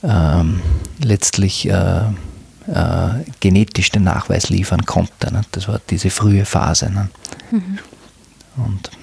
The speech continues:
Speaker 1: ja, seither ging's dann
Speaker 2: Hat es nicht mehr losgelassen?
Speaker 1: weiter, hat es nicht mehr losgelassen,
Speaker 2: Ja.
Speaker 1: ja.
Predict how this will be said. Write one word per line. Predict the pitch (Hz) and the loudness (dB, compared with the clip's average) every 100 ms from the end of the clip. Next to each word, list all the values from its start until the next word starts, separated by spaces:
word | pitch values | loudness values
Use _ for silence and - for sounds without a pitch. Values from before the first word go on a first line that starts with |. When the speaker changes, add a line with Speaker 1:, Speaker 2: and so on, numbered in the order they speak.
| - - | -20 -8
Speaker 1:
ja, | - 71 | -2 -2
seither | 58 95 - 98 | 0 0 0 0
ging's | - 95 - | 2 0 0
dann | - 95 92 92 - - - - - - - - 220 | 2 2 2 -2 -14 -20 -20 -20 -18 -18 -20 -8 -6
Speaker 2:
Hat | - | -2
es | 220 - | -2 0
nicht | 220 | 2
mehr | 214 | 4
losgelassen? | 208 214 247 98 95 | 4 2 0 0 2
Speaker 1:
weiter, | - 104 | 4 4
hat | 98 | 4
es | 95 | 4
nicht | 98 | 4
mehr | 95 | 4
losgelassen, | 92 85 - - - 110 202 208 | 2 0 -4 -8 -4 -2 -2 -4
Speaker 2:
Ja. | 220 | -4
Speaker 1:
ja. | 90 | -6